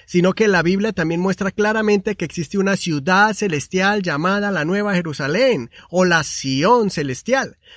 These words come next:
donde todos los que creyeron en el Señor, todos los justos, los mártires que dieron la vida por el Señor,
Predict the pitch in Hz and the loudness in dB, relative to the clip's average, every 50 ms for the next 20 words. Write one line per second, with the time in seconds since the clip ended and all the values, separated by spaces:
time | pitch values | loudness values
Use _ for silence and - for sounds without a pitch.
0 | - - 185 190 180 185 - 226 247 277 285 277 196 - 214 185 - 170 156 170 | -6 -2 -2 0 0 0 0 2 2 2 2 2 0 -2 -4 -4 -2 -4 -2 -2
1 | 208 233 247 247 226 208 180 170 151 - - 135 131 143 175 180 156 131 - - | 0 0 0 0 0 0 0 -2 -4 -4 -4 -4 -4 -2 -2 -2 -2 -4 -6 -10
2 | _ _ _ - 254 269 277 269 247 220 175 - - 196 185 - - - 135 120 | _ _ _ 2 4 4 4 4 2 0 -2 -2 -2 -4 -4 -4 -4 -6 -8 -8
3 | - _ _ - 175 170 156 143 151 156 180 220 254 220 - 262 247 247 190 - | -10 _ _ -2 0 0 2 2 2 2 2 2 2 0 0 -2 -2 -2 -2 -2
4 | - 180 170 185 196 196 214 214 196 170 151 139 165 202 220 214 226 190 - 185 | -2 -2 0 0 0 0 0 0 0 0 0 0 0 0 0 0 -2 -4 -2 -2
5 | 175 170 139 - 151 143 151 170 170 147 127 - | -2 -2 -2 -4 -4 -2 -2 -2 -2 -2 -4 -6